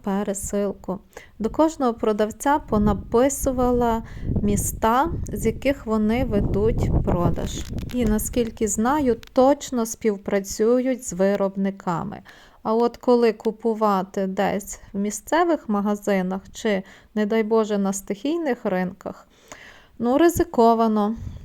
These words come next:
Якщо ви купували і все гарно працювало, вам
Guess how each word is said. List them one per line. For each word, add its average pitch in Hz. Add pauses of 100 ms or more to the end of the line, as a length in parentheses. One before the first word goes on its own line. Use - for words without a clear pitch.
Якщо 220
ви 262
купували 240
і 220
все 226
гарно 220 (460)
працювало, 254
вам 269